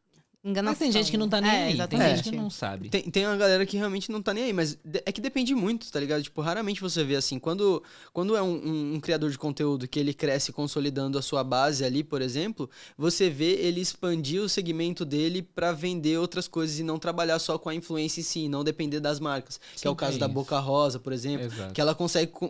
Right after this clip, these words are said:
Speaker 3: consolidar ali a comunidade dela pra vender produtos que não necessa-, não vão fazer o, o, o, a comunidade dela de trouxa,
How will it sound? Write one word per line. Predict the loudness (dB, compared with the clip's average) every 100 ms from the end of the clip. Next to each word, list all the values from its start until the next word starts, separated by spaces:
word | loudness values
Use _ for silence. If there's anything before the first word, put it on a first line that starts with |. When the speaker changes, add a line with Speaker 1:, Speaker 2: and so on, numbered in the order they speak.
| -4
Speaker 3:
consolidar | -2 0 0 2 4 4
ali | 4 2
a | 2
comunidade | 0 0 2 2 2
dela | 0 2 2
pra | 2 0
vender | 0 0 2 2 0 -8 2
produtos | 4 6 4 0
que | -2 0
não | 2
necessa-, | 2 0 -2 0
não | 0
vão | 0
fazer | 2 2 2
o, | 0 -6
o, | -6 -4 -2 -2
o, | -2
a | -2
comunidade | -2 0 0 0
dela | -2 -6 -16 -14
de | -14
trouxa, | -4 2 4 2 0